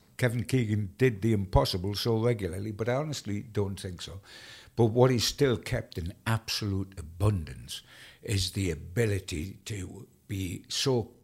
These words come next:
charismatic, to win over fans, to, to make you feel that you're the only person in the room when he's talking to you, and that, uh, he, he is thrilled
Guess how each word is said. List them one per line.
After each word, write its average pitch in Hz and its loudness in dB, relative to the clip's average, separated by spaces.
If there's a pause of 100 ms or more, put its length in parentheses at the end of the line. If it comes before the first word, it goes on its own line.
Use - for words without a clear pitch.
(120)
charismatic, 95 0
to 95 -8
win 107 -2
over 101 -2
fans, 87 -4
to, - -10 (760)
to 127 0
make 123 2
you 110 2 (160)
feel 107 2
that 104 -4
you're 110 0
the 107 -2
only 110 0
person 107 -2
in 95 -4
the 95 -4
room 95 -4
when 85 -8
he's 87 -6
talking 90 -6
to 82 -12
you, 85 -10
and 85 -8
that, - -12
uh, - -10
he, - -12
he 101 -4
is 90 -2
thrilled 95 2